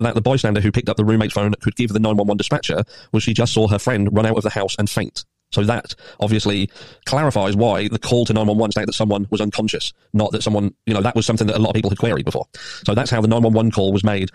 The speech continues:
on the roommate's phone and by someone else, and why the call went out for an unconscious person. While that bystander was on the phone with nine one one, the other roommate was hysterically trying to explain that something was wrong with Ethan.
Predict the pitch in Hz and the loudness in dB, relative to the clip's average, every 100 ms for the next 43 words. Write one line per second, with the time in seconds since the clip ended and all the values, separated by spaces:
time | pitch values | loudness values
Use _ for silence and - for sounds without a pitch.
0 | - 104 101 107 110 104 - 107 98 73 | -6 -2 2 4 2 0 -4 -2 -2 -4
1 | - - 98 101 104 98 98 92 - - | -8 -2 -2 0 0 0 0 -4 -6 -8
2 | - - - 104 107 117 117 104 101 107 | -10 -18 -6 0 2 2 2 2 2 0
3 | 117 107 95 - - 104 104 101 101 101 | -2 -4 -4 -8 -2 0 0 0 0 0
4 | - 98 92 - - - - _ - - | 0 -2 -2 -2 -2 -6 -12 _ -20 -20
5 | - - 113 131 135 131 107 107 117 117 | -14 -2 0 2 2 2 2 2 2 2
6 | 117 110 107 107 104 104 117 95 107 - | 2 2 2 0 2 2 2 2 -2 -2
7 | 113 120 127 123 113 98 104 104 - 120 | -4 0 2 4 2 2 0 0 0 0
8 | 120 117 107 110 - 113 101 95 113 104 | 0 0 0 0 -2 -2 0 0 0 2
9 | 107 101 98 98 110 - | 0 2 0 2 0 -2